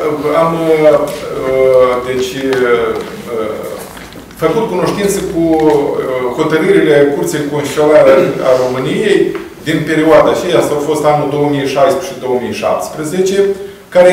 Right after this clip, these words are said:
era foarte preocupată de, deci, sesizările venite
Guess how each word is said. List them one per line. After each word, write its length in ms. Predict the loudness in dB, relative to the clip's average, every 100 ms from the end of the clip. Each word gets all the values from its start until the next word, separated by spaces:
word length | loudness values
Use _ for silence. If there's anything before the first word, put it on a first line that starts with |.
| 6
era 140 | 4 4
foarte 240 | 4 4 2 -2
preocupată 720 | 0 0 -2 2 4 4 2 0
de, 100 | 2 4 4 4 0 -8 -12 -20 -20 -20 -12 -4
deci, 260 | 0 0 0 0 2 4 4 4 4 2
sesizările 720 | 0 0 0 2 4 4 4
venite 260 | 2 0 -2